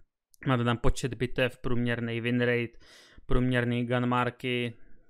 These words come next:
Pak když se kouknete sem, tak tady uvidíte statistiky, že musíte prostě zahrát nějakou tu bitvu, aby se vám tam ty čísílka ukázaly, kolik jste vydělali, kolik jste prodělali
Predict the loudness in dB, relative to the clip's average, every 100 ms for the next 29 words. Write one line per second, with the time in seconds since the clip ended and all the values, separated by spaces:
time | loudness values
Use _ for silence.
0 | -18 -12 -12 -10 -8 -6 -6 -6 -4 -4
1 | -4 -4 0 0 0 -4 -12 -20 -20 _
2 | -20 -8 -6 -4 -6 -6 -4 -2 -2 -4
3 | -4 -6 -4 -6 -6 -8 -10 -4 -4 -2
4 | -4 -6 -6 -6 -6 -8 -8 -6 -4 -2
5 | -2 -2 -6 -6 -6 -8 -10 -8 -8 -8
6 | -8 -8 -6 -10 -12 -12 -12 -10 -10 -6
7 | -6 -2 -4 -2 -4 -4 -8 -20 -20 -20
8 | -20 _ _ -2 -2 -4 -8 -6 -2 0
9 | 0 0 -2 -6 -6 -10 -8 -8 -6 -4
10 | -4 -4 -4 -6